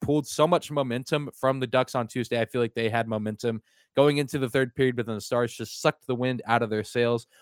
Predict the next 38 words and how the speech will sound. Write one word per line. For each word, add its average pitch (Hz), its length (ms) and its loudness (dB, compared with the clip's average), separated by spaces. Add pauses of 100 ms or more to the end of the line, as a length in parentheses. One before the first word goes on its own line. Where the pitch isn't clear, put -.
(160)
Hopefully 180 320 8
the 147 120 -2
Stars 143 280 4
will 123 80 -6
continue 135 420 -6
to 120 100 -10
carry 143 260 4
that 135 160 6
momentum 120 460 -2
into 104 180 -8
this 107 160 -6
game, 101 240 -4
score 101 240 -2
fast, 151 460 8 (260)
score 117 300 0
early, 120 500 4
score 117 300 2
with 104 220 -4
urgency, 143 640 -2 (280)
and 120 180 -4
continue 156 380 -2
to - 100 -6
dominate. 127 400 4
If 92 80 -6
they 127 100 2
can 156 140 -6
get 160 160 2
a 123 120 2
dominating 135 560 0
win 151 200 2
this 151 160 -2
game, 151 300 -4 (240)
a 117 100 2
two 135 300 0
to 131 80 -4
three 127 440 -4 (120)
goal 123 340 4
win, 131 400 -2